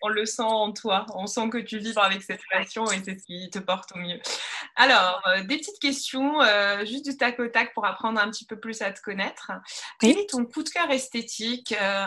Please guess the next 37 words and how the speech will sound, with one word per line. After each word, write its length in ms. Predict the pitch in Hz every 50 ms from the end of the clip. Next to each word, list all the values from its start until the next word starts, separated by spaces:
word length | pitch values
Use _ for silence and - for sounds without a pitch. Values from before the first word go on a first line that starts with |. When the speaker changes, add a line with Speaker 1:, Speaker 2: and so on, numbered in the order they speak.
| - -
Speaker 1:
un 120 | 220 220
lieu, 440 | 214 196 202 208 214 226 240 247 247
une 200 | 226 214 202 202
œuvre, 300 | 196 214 233 226 - 185 190
euh, 200 | 185 180 190 190
qui 140 | - 214
t'a 120 | 196 214 214
marqué ? 400 | 196 190 - - - - - - - _ _ _ _ -
Speaker 2:
Un 160 | 226 220 202 208
lieu, 340 | 208 208 240 262 269 277 269
une 200 | 254 226 220 226
œuvre 220 | 233 240 - - -
qui 160 | - - 226
m'a 140 | 220 226 233
marqué, 840 | 233 220 208 - - - - - - 226 220 226 233 240 240 240 233
euh, 600 | 226 208 202 196 196 196 196 196 196 196 196 196
mon 160 | 190 202 202 202
coup 180 | - - 226
de 60 | -
cœur 240 | - - - 269 254
artistique. 840 | 220 202 - - - - 202 - - - - - 202 - - - - - - - - - _ _ _ _
Contrairement 600 | _ - 214 - - - 226 220 214 220 226 226
à 60 | 214
ce 120 | 214 - -
que, 340 | - - 214 202 202 202 196
à 60 | 196
ce 80 | -
qu'on 140 | - - 226
pourrait 260 | 214 226 226 220 208
croire, 420 | 214 - - - - 220 226 233 233 -
ce 120 | - 202
serait, 400 | 202 - - - - 214 220 220
euh, 220 | 220 202 190 190
une 120 | 196 196 202
mélodie 400 | 208 208 214 214 208 208 226 214
de 100 | 208 214
Chopin. 420 | 202 - 208 196 - - 175 196